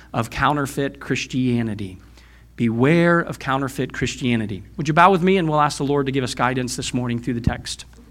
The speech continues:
Father, we do pause to show and to express our full dependency on you today.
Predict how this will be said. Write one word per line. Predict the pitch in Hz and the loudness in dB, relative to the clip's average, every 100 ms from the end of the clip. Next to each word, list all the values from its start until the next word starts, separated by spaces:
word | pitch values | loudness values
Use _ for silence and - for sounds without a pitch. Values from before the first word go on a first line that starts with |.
| - - - - - - - - - - - - - - | -20 -20 -20 -20 -20 -20 -16 -16 -16 -20 -18 -18 -20 -14
Father, | - 143 143 143 | 2 4 6 8
we | 147 156 | 6 6
do | 151 160 156 | 6 6 4
pause | - 147 135 143 139 - | 4 4 4 4 2 -4
to | - 135 123 120 | -4 0 2 2
show | 120 - 147 147 147 | 0 2 6 6 4
and | 139 160 135 | 2 -2 -2
to | 127 | -2
express | - - 151 139 - | -2 0 2 2 0
our | - 127 | 0 -2
full | 120 160 156 | 2 2 2
dependency | 156 151 139 123 147 120 | 2 0 0 0 0 0
on | 117 | 0
you | 123 143 120 | 2 2 2
today. | 127 - 98 | -4 -6 -10